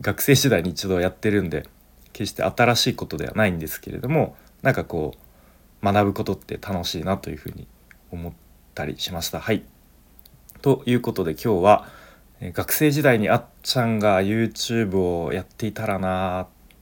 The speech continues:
よかったな、歴史がもっと楽しく学べただろうな、みたいな、そういう話をして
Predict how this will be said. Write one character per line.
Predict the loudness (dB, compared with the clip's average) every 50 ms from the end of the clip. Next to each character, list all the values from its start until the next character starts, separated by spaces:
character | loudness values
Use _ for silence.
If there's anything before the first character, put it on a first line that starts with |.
| -20 -20 -20 -20 -14 -6 -2
よ | -2 -2
か | -2 -2
っ | -4 -4
た | -4 -2 0
な、 | 0 0 0 0
歴 | -2 -2 -2 0
史 | 0 0 2
が | 2 2
も | 2 2
っ | -2
と | -2 -6
楽 | -6 -4 -2 -2 -2
し | -4 -6 -6
く | -6 -6 -6 -8 -10 -16 -18 -18 -18 -18 -20 -20 -20 -20 _ _ -8
学 | -4 -2 -2 0 -2
べ | -2 -2
た | -2 -4 -4
だ | -4 -4
ろ | -4 -4 -6
う | -4
な、 | 0 2 2 4 2 2
み | 0 0
た | -2 -4 -6
い |
な、 | -6 -8 -12 -12
そ | -8 -8 -6 -6
う |
い | -6
う | -8
話 | -10 -12 -12 -12 -12 -10 -10
を | -12 -12 -10
し | -12 -12 -12
て | -12 -12 -14 -14